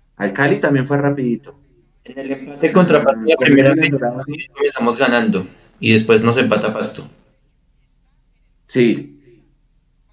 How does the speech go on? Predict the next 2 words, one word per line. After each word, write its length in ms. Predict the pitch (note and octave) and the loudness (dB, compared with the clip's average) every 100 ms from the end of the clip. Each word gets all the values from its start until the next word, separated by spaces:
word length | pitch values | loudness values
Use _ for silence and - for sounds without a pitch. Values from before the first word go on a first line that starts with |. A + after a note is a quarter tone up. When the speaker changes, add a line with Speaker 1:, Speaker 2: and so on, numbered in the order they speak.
| _ _ _ _ _ _ | _ _ _ _ _ _
Speaker 1:
Eh, 880 | G#2+ A2 A2+ A2+ A2 A2 G#2+ G#2+ G2+ G#2+ | -4 -2 -2 -4 -6 -6 -2 -2 -2 -2
Jaguares, 760 | A2 G#2+ B2+ C#3+ E3+ - - | -2 2 2 2 0 -4 -14